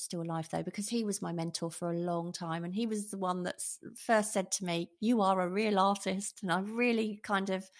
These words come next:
it meant so much when he said that, 'cause he was brilliant, such a brilliant artist. And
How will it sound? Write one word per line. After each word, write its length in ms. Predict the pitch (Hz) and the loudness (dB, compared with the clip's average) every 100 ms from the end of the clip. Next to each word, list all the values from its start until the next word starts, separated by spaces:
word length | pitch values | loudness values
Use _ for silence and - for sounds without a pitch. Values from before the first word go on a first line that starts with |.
| - - | -10 -2
it 160 | 254 | 0
meant 280 | 226 214 208 | 4 2 2
so 320 | - - 233 202 | 0 4 4 6
much 300 | 190 - - | 4 2 -2
when 120 | 180 | -2
he 100 | 180 | -2
said 220 | - 170 | -2 -2
that, 140 | 165 - | -2 -2
'cause 160 | 208 208 | -4 -6
he 120 | 226 | -4
was 140 | 196 196 | -6 -8
brilliant, 720 | - 208 208 196 165 165 - | -8 -2 0 0 -2 -6 -8
such 320 | - - - | -6 -4 -6
a 60 | 208 | -6
brilliant 420 | - 202 185 165 | -6 -4 -2 -2
artist. 560 | 175 190 165 175 - | -4 -4 -6 -6 -8
And 180 | 175 170 | -8 -8